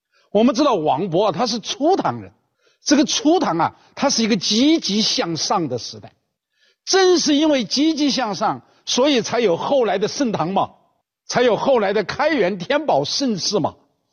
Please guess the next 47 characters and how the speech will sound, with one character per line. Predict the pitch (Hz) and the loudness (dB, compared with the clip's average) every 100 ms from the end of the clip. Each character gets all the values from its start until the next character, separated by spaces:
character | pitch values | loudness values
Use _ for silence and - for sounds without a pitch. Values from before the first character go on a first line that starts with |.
| _ _ _ | _ _ _
所 | - | 2
以 | 311 214 | 4 4
王 | 180 165 285 | 2 2 2
勃 | 220 247 | 2 0
这 | 247 | 0
样 | 277 | -2
写， | 196 - 110 _ _ - | -2 -4 -8 _ _ -4
他 | 262 | -2
是 | 262 | -2
符 | 208 139 175 | -4 -2 -2
合 | 226 | 0
那 | 240 302 | 2 2
个 | 214 | 2
时 | - - 143 | -2 -6 -4
代 | 165 | -4
的 | 143 117 _ | -4 -6 _
时 | - - - 143 | -6 -4 -2 0
代 | 214 185 | 0 -2
特 | 139 185 | -2 -2
征 | 143 147 | 0 -2
的。 | 170 - _ _ _ _ _ _ _ _ | -4 -6 _ _ _ _ _ _ _ _
王 | 180 196 254 | 0 2 2
勃 | 196 240 | 2 2
的 | |
这 | 208 233 | 2 0
个 | 202 | 2
作 | 226 170 | 0 0
品 | 110 | -4
呢， | 110 85 _ _ _ _ _ _ - | -10 -12 _ _ _ _ _ _ -4
虽 | - | 2
然 | 269 226 165 | 2 2 0
有 | 120 | -2
乡 | 117 - 220 262 | -2 -2 -2 -2
愁， | - 104 - _ _ _ _ _ _ _ _ | -6 -10 -12 _ _ _ _ _ _ _ _
虽 | - 247 | -2 2
然 | 277 220 | 4 4
有 | 165 123 95 | 2 0 -2
迷 | 98 120 123 143 | -2 0 2 2
茫， | 151 113 - _ _ _ | 2 0 -6 _ _ _
虽 | - 233 | -2 0
然 | 233 185 | 2 2
有 | 135 107 | 2 -2
人 | 98 107 104 139 | -4 -4 -2 -2
生 | - 190 | -2 0
的 | 160 | -2
感 | - - 101 | -2 -6 -4
慨， | 160 | -8